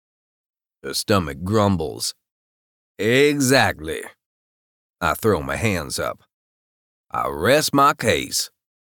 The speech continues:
"Those are the all-important facts?" She relaxes her hair. "Catfish has nothing to do with this."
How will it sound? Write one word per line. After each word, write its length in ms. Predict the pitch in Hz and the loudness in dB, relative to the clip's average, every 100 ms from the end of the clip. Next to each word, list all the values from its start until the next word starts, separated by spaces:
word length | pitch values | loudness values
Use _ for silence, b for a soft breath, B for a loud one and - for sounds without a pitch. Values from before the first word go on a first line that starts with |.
| _ _ _ _ _ _ _ _ _ | _ _ _ _ _ _ _ _ _
"Those 560 | 139 180 208 247 262 - | 4 4 4 2 0 0
are 240 | 196 208 | 4 4
the 200 | 202 190 | 4 2
all-important 800 | 170 196 208 185 - 190 - 156 | 4 4 2 0 0 -2 -2 -4
facts?" 640 | - 156 202 277 - - _ _ _ _ _ _ _ _ _ _ - | 0 0 0 -4 -6 -8 _ _ _ _ _ _ _ _ _ _ -8
She 160 | - | -2
relaxes 600 | 143 123 123 95 - 85 87 | 2 4 4 4 0 -4 -2
her 100 | 82 | 0
hair. 440 | 95 87 82 82 _ _ _ _ _ _ _ _ _ _ | 2 2 0 -2 _ _ _ _ _ _ _ _ _ _
"Catfish 540 | 247 277 - 226 202 | -2 -2 2 2 4
has 280 | 180 156 139 | 4 4 4
nothing 440 | 139 196 202 202 | 2 2 2 0
to 80 | 185 | 0
do 180 | 170 180 | 2 2
with 180 | 131 - | 2 2
this." 400 | 107 82 - | 0 0 -4